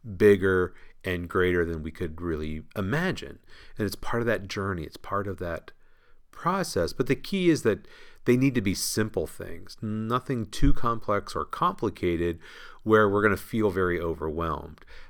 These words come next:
Uh, maybe things that are, are easily accomplished so that we don't get overwhelmed by the whole notion of it.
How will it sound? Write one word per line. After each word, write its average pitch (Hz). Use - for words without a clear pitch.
Uh, 80
maybe 95
things 92
that 82
are, 80
are 85
easily 117
accomplished 104
so 98
that 90
we 101
don't -
get 101
overwhelmed 87
by 82
the 80
whole 85
notion 76
of 69
it. 78